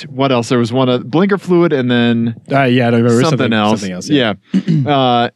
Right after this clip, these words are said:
Speaker 1: and this isn't, you know, an automotive joke as old as time, you know,
Speaker 2: Right.
Speaker 1: and, like, pla-, you know, places will actually put it up for sale on April Fool's Day and stuff like that.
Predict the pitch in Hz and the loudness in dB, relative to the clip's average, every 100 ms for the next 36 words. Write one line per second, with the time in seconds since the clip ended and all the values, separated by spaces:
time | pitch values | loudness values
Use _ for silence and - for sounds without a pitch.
0 | _ 165 151 143 143 - 160 190 180 165 | _ -2 0 0 -2 -4 -2 0 2 2
1 | 160 156 - 160 139 131 151 143 151 156 | 0 -2 -2 0 2 0 -2 0 -2 0
2 | 147 139 117 - 127 123 120 107 113 110 | 0 0 -2 -2 0 2 0 -2 0 0
3 | 104 - 107 104 104 104 107 101 104 101 | -4 -4 -2 0 0 0 2 2 0 0
4 | 104 101 98 101 _ _ - 117 113 - | -2 -4 -4 -6 _ _ -2 0 0 -6
5 | _ 135 110 101 95 _ - 123 120 107 | _ -6 -4 -4 -6 _ -2 -2 -2 0
6 | 107 101 107 110 104 117 104 104 107 - | 2 0 0 -4 -2 -4 -2 -4 -8 -4
7 | 113 104 101 95 113 - 120 - 214 190 | -2 -2 -2 -2 -2 -2 -6 0 2 2
8 | 160 156 143 123 - 113 107 113 110 | 0 -2 0 -4 -8 -6 -6 -4 -6